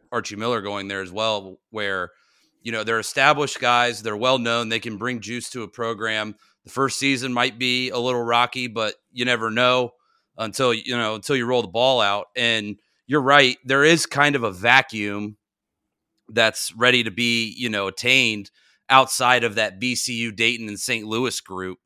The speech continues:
And you mentioned it, like, Fordham, Duquesne,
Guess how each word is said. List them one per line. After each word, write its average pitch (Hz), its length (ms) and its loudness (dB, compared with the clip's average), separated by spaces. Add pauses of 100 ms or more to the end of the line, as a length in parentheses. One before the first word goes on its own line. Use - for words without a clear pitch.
(520)
And 113 160 -4
you 135 100 2
mentioned 117 400 0
it, 104 160 -2
like, 110 220 0
Fordham, 113 520 2
Duquesne, 110 760 -2